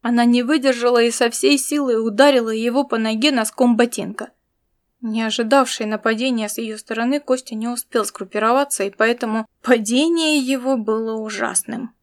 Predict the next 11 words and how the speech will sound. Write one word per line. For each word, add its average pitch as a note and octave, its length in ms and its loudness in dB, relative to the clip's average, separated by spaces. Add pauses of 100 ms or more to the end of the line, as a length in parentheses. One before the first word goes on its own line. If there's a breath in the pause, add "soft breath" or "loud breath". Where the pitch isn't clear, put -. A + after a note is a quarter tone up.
(640)
Лысый B3+ 640 2
и - 180 0
Гуцул, B3 580 0
хотя A#3 520 2
и A#3+ 280 0
изрядно G#3+ 580 0
избитые, A#3 540 0
поспешили A#3 600 -2
воспользоваться A3+ 880 0
этим G#3+ 280 -4
преимуществом A#3 840 0